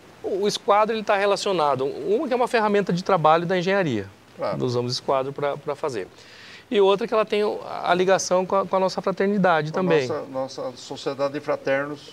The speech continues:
Speaker 1: Isso.
Speaker 2: temos em Indaiatuba, que você participa, que você foi já o presidente, inclusive.
Speaker 1: Perfeito, exatamente. Daí eu uni as duas coisas e,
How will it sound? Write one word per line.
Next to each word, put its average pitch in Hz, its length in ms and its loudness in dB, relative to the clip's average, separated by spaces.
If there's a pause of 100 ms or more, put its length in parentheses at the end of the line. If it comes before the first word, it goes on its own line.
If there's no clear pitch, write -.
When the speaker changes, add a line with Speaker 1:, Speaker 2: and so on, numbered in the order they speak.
(100)
Speaker 1:
Isso. 156 360 -2
Speaker 2:
temos 127 240 -4
em 135 40 -8
Indaiatuba, 131 480 -6
que 139 80 -12
você 135 240 -12
participa, 139 560 -10
que 127 200 -16 (400)
você 123 280 -14
foi 127 240 -10
já 120 100 -4
o 117 60 -4
presidente, 117 540 -12 (120)
inclusive. 98 320 -16 (160)
Speaker 1:
Perfeito, 127 480 -2
exatamente. 131 580 -4 (160)
Daí 139 200 2
eu 190 160 2
uni 202 220 0
as 175 180 2
duas 160 240 0
coisas 240 480 0 (580)
e, 151 1000 -2